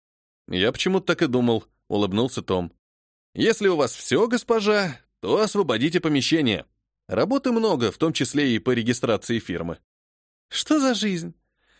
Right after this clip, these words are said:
В собственном доме не дают распоряжаться, еще и гонят из комнат. Тяжело вздыхая, но с ехидной улыбкой,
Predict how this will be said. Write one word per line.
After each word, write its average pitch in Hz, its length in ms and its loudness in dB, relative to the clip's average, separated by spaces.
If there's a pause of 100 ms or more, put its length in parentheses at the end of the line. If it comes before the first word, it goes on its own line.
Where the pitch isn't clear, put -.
(120)
В - 40 -10
собственном 170 560 0
доме 247 280 2
не 185 80 0
дают 185 240 0
распоряжаться, 156 760 0
еще 117 240 -2
и 117 120 -2
гонят 247 380 0
из 254 140 -2
комнат. 175 460 -2 (420)
Тяжело 127 380 2
вздыхая, 160 640 0
но 175 180 0
с - 80 -4
ехидной 101 500 -2
улыбкой, 127 560 -2